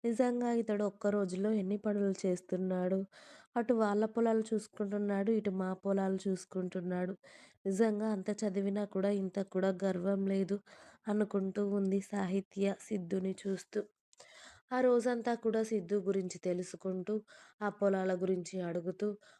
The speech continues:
ఆ పొలాల్లోనే తిరిగి తిరిగి అలసిపోయింది సాహిత్య. భోజనం చేయమని చెప్తే కూడా వద్దు, అంతా మట్టి మట్టి అయిపోయాను, ఇంటికి వెళ్ళాక ఫ్రెష్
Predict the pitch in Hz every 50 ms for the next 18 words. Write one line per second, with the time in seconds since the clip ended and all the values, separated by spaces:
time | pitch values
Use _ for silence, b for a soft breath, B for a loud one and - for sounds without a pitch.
0 | B - 202 208 214 208 214 202 196 196 202 220 226 233 233 226 220 208 208 214
1 | 214 220 220 208 202 196 190 196 202 202 - - 196 180 185 175 185 196 202 190
2 | 185 185 180 - 196 180 - 185 185 185 185 180 185 180 180 185 185 - - -
3 | - 190 180 180 165 170 185 185 185 - 185 185 180 - _ _ _ B B B
4 | B B B B B B B _ - 185 196 202 196 196 208 214 226 226 226 214
5 | 226 220 214 208 196 202 196 190 185 202 190 185 _ - 202 202 190 196 - 185
6 | 185 208 208 190 196 190 175 156 156 190 190 - - - - 190 180 185 180 -
7 | 202 190 196 190 185 - - 190 185 190 185 - - 214 214 214 202 196 196 -
8 | 202 196 196 190 190 190 185 202 214 - B B B B B B B B - -
9 | 226 226 214 247 - 247 247 233 226 220 214 208 202 220 220 220 214 214 202 202
10 | -